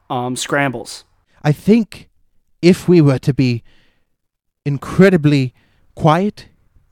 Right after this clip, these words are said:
Speaker 2: we could maybe sneak out.
Speaker 1: Okay. All right. We'll try it your way. Let's, uh, let's do a little sneaky, sneaky, sneaky.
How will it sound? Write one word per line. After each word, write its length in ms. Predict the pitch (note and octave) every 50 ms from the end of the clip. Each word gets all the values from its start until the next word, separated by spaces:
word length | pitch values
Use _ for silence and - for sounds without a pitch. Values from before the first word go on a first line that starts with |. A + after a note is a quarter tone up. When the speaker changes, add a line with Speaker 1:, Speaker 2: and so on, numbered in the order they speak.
| _ _ _ _ _ _ _
Speaker 2:
we 260 | - - - D3+ D#3
could 180 | - - C#3 C3
maybe 240 | D#3 D#3+ D3+ C#3
sneak 420 | A#2+ - - - - D#3+ C#3+ - C3
out. 320 | A2+ - - - - - _ _ _ _ _ _ _ _
Speaker 1:
Okay. 320 | - D#3 C#3 - C#3 G#2 - _ _ _
All 160 | D3 D3 D#3+
right. 140 | D3 B2 G#2+
We'll 100 | - E3+
try 260 | - - A3 G#3+ F#3
it 60 | D#3+ C#3+
your 140 | D3 C#3+
way. 180 | C3 A#2+ - -
Let's, 280 | B2+ C3+ C#3+ C3+ - D#3
uh, 400 | D3 D3 D3 D3 D3 D3 C#3+ C#3+
let's 300 | C#3 C3+ C#3+ C#3 - -
do 180 | - D3+ D#3+ D#3+
a 20 |
little 200 | D#3 D#3+ D#3+ D#3+
sneaky, 340 | D3 - - E3 D#3 - E3
sneaky, 300 | - - D#3+ D#3 - F3
sneaky. 760 | - - F3 F#3 - D3 B2+ A#2 G2+ G2+ F2+ C2+ - C#3+